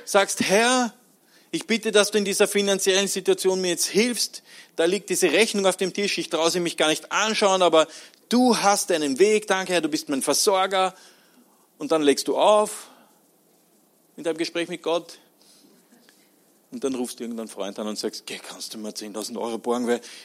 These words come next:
irgendwie, ich hab da keine, ich sehe keinen Weg.“ Dann ist es Bitten nicht im Glauben, oder? Dann ist es ein Bitten im Zweifel. Aber wir sollen nicht zweifeln. Da steckt ja schon das Wort zwei drinnen, also du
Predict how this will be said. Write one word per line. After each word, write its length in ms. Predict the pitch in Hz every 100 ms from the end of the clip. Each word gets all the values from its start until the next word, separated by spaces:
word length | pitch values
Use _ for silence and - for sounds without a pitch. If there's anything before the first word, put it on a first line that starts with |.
| -
irgendwie, 300 | 127 123 131
ich 160 | 123
hab 120 | 139 -
da 80 |
keine, 320 | 143 143 139 143
ich 420 | - - 156 -
sehe 160 | 156
keinen 440 | 151 151 175 208 190
Weg.“ 420 | 220 226 - - _ _ _ - _
Dann 160 | 143 165
ist 160 | 185 214
es 140 | -
Bitten 420 | - 165 - 196
nicht 240 | 139 127 -
im 120 | 117
Glauben, 360 | 95 92 90
oder? 260 | - 302 339 - _ _ _ _ _ _
Dann 140 | 143 185
ist 160 | 208
es 140 | 202 190
ein 220 | 165 156
Bitten 400 | 165 170 131 117 - -
im 200 | 165 147
Zweifel. 720 | - 143 185 226 170 120 - - _ _ - -
Aber 200 | 147 202
wir 80 | 208
sollen 180 | 196
nicht 180 | 240 -
zweifeln. 720 | - 123 131 - 117 92 87 - _ _
Da 80 | 120
steckt 280 | - 151
ja 60 | 160
schon 140 | 165
das 160 | 147 139
Wort 240 | 147 143 - -
zwei 340 | 117 127 156
drinnen, 420 | 175 175 202 170
also 300 | 131 147 143
du 420 | 135 110 - 143